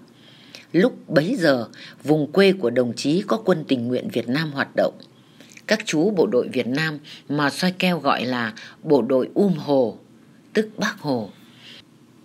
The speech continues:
thường đóng trong nhà xoay keo. Phong cách đạo đức của các chú bộ đội Việt Nam làm cho tuổi thơ của xoài keo quen dần trở thành nếp trong cuộc sống giản dị,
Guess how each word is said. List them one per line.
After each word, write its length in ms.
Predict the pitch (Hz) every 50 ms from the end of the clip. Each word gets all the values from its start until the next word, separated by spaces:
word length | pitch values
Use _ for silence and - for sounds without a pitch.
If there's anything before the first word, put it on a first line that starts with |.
| _ _
thường 360 | - 175 151 143 135 131 -
đóng 260 | - 131 139 180 240 247
trong 240 | - 202 185 160 143
nhà 180 | 143 139 123
xoay 220 | 120 - - 156 156 -
keo. 280 | 170 170 165 165 160 - - - - - - - - - - - - - -
Phong 280 | - - - 156 151 147 -
cách 160 | - 220 240 - - -
đạo 180 | 143 135 - -
đức 200 | - 175 226 220 - -
của 120 | - 123
các 200 | - - - - -
chú 200 | - - 139 156
bộ 180 | 185 196 127 -
đội 200 | 110 120 113 -
Việt 220 | - 107 120 -
Nam 320 | 113 131 147 151 151 147 143 - - - - -
làm 320 | - 139 147 147 139 131 123
cho 140 | - 196 196 196
tuổi 200 | 175 135 110 101 -
thơ 220 | 165 185 185 180 180
của 100 | - 113
xoài 280 | 104 - - 135 117 - -
keo 280 | - 165 160 156 151 151 - - - - - _ _
quen 280 | - 202 208 202 190 160
dần 360 | - 160 143 131 123 110 110 - - -
trở 180 | - 135 117 104
thành 300 | - 135 123 113 113 117
nếp 180 | 143 208 277 285 - -
trong 180 | 175 156 143
cuộc 220 | - - - - -
sống 300 | - 135 135 175 214 190
giản 280 | - 156 131 104 95 87
dị, 220 | - 110 110 -